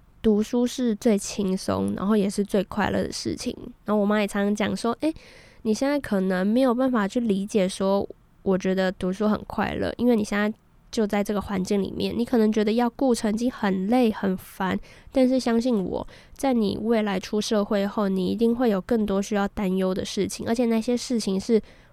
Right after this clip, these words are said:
不容许有失误，甚至是失败。因为现在你考不好，你可以下次再更努力，然后下次再把分数补回来嘛。可是你出社会后，假如说你赚不到钱，那你下个月生活费交不出来，那你怎么办？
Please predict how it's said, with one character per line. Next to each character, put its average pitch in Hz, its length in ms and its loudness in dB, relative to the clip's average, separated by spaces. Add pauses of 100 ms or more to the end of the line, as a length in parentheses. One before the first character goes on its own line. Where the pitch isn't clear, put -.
(120)
不 262 120 4
容 202 280 4
许 190 260 0
有 147 140 0
失 202 460 -4
误， 214 260 2
甚 214 240 0
至 214 120 -4
是 202 180 -2
失 185 400 -4
败。 185 240 -2 (120)
因 247 100 2
为 262 100 4
现 269 100 0
在 254 80 2
你 202 140 0
考 - 240 -4
不 226 100 -4
好， 220 200 -2
你 190 100 -4
可 247 160 0
以 226 100 0 (300)
下 269 260 -2
次 247 200 -4
再 247 120 2
更 240 240 4
努 180 200 0
力， 202 220 2
然 190 180 -2
后 202 260 0
下 214 260 -4
次 202 240 -2
再 202 200 -2
把 196 160 -6
分 196 200 0
数 208 140 4
补 - 300 -6
回 156 160 -8
来 - 240 -8
嘛。 - 120 -4 (360)
可 226 80 2
是 269 100 2
你 254 160 2
出 240 180 0
社 247 220 2
会 240 180 2
后， 226 240 2 (380)
假 208 140 2
如 208 100 4
说 262 140 4
你 202 100 4
赚 220 200 2
不 202 100 0
到 196 160 2
钱， - 320 -4
那 220 120 0
你 196 160 0
下 208 160 -4
个 190 80 0
月 196 140 2
生 190 180 -2
活 190 140 -4
费 175 160 -2
交 170 140 -6
不 190 100 -8
出 190 240 -2
来， 107 320 -2
那 196 140 -2
你 170 100 -2
怎 165 100 -4
么 135 120 -8
办？ 135 240 -8